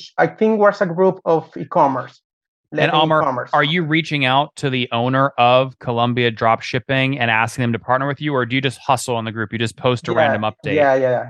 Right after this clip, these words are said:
Speaker 1: yes. I just promote on the group.
Speaker 2: Okay.
Speaker 1: Yes, I just promote on the group because I, I first of all, I start to, to start to get some feedback from real users. You know what I mean? From, from users that they can, they can test,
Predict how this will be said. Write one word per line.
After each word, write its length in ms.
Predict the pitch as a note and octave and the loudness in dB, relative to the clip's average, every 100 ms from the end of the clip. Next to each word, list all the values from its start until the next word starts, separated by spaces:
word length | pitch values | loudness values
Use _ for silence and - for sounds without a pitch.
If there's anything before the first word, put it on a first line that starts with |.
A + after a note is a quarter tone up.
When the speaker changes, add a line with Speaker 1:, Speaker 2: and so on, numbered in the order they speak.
| B2+ | -6
Speaker 1:
yes. 220 | B2+ - | -6 -2
I 100 | D#3 | 0
just 200 | E3+ E3 | 0 0
promote 340 | E3 D#3 D3+ | 0 4 4
on 80 | D3 | 2
the 80 | C#3+ | 0
group. 280 | C3 A#2 _ _ _ _ _ - | -2 -6 _ _ _ _ _ -4
Speaker 2:
Okay. 280 | C3 B2+ G#2+ | -2 0 0
Speaker 1:
Yes, 160 | C3+ - - _ | -2 -8 -14 _
I 80 | D3 | 0
just 160 | D3+ D3 | 0 0
promote 240 | D3+ D3 | 2 2
on 80 | C#3+ | 2
the 80 | C#3 | 2
group 220 | C3 B2 | 0 -2
because 260 | D3+ F#3+ - | 2 2 4
I, 220 | G#3 A#3+ - | 2 2 -2
I 240 | - A#3 A#3+ - _ | 0 0 0 -12 _
first 220 | - B3+ C4 | 2 2 2
of 140 | A#3 | 2
all, 80 | B3 | 4
I 180 | G#3 G3+ | 4 2
start 340 | - G3+ G3+ | 2 0 0
to, 300 | G#3 F#3 E3 - _ _ - | -4 -4 -6 -10 _ _ -8
to 100 | E3 | 0
start 320 | E3 D#3+ E3 | 4 4 4
to 100 | F3 | 0
get 200 | D#3 D#3+ | 4 2
some 260 | E3+ D3 | 2 -2
feedback 380 | - D#3+ C#3+ D3 | -2 0 2 2
from 220 | D3 C#3 | 2 -2
real 220 | C#3+ D3+ D3 | -2 0 2
users. 400 | C#3 A2+ B2+ B2+ | 0 -2 -8 -2
You 60 | |
know 60 | C#3 | 2
what 140 | D3 | 4
I 60 | D3+ | 2
mean? 100 | D3 _ _ - - _ - | 0 _ _ -20 -20 _ -4
From, 220 | E3+ E3 _ | -2 -2 _
from 200 | D#3 D3 | 0 2
users 640 | D#3+ E3+ F3+ F#3 F3+ F3 E3 | 2 2 4 4 4 2 2
that 180 | D3+ | 0
they 100 | C#3+ | 2
can, 400 | D3 D#3+ D3+ C#3 - _ | 0 2 0 0 -6 _
they 140 | C#3+ C#3 | -2 0
can 360 | E3 D3+ C#3+ | 2 2 2
test, 320 | C#3 C#3 C#3+ | 4 4 4